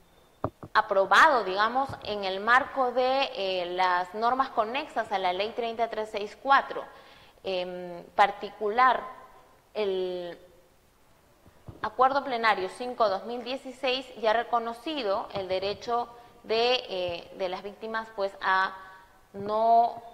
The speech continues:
a que no se les tome reiteradas declaraciones, sino que haya una entrevista única, la primera que se le va a tomar, que sea lo más exhaustiva, completa posible, de modo que, eh,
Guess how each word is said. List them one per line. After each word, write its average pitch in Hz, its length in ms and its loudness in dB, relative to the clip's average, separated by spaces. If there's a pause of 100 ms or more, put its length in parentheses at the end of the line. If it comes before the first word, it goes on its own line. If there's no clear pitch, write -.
(760)
a 190 160 -4
que 208 100 -4
no 220 200 0
se 269 120 -4
les 226 240 -4
tome 240 460 2 (180)
reiteradas 214 880 6
declaraciones, 254 880 -2 (180)
sino 202 420 -4
que 202 120 0
haya 202 400 4
una 269 460 2
entrevista 220 840 -2 (140)
única, 254 440 0
la 220 140 2
primera 175 380 -2
que 220 80 -6
se 214 100 -6
le 196 100 2
va 202 100 6
a 214 40 2
tomar, 247 480 0
que 190 80 -10
sea 214 220 2
lo 214 100 0
más 226 240 0
exhaustiva, 226 720 -2
completa 208 600 -2
posible, 285 640 -4 (400)
de 226 120 -2
modo 269 400 2
que, 262 280 0 (460)
eh, 180 420 -2